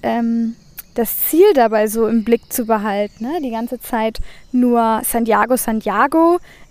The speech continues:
ähm, darauf so erpicht zu sein, sondern dass vielmehr das Ziel des Pilgerns ist, auf dem Weg zu sein. Der, der Weg ist das Ziel, ganz einfach. Und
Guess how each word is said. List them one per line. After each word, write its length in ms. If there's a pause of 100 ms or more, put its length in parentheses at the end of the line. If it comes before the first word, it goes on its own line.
ähm, 480
darauf 340
so 280 (180)
erpicht 520
zu 140
sein, 320 (500)
sondern 340
dass 240
vielmehr 420
das 240
Ziel 500 (960)
des 220
Pilgerns 480
ist, 400 (640)
auf 160
dem 180
Weg 220
zu 100
sein. 240
Der, 200 (160)
der 120
Weg 140
ist 160
das 180
Ziel, 260
ganz 220
einfach. 600 (600)
Und 640